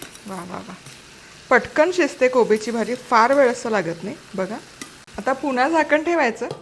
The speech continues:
आणि आणखी चार पाच मिनिटं वाफवून घेऊया. चला, इथे कोबीची भाजी मस्त शिजली आहे. वा,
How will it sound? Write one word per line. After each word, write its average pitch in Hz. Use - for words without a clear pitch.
आणि 247
आणखी 240
चार 240
पाच 196
मिनिटं 180
वाफवून 180
घेऊया. -
चला, 208
इथे 190
कोबीची 233
भाजी 262
मस्त 254
शिजली 247
आहे. -
वा, 190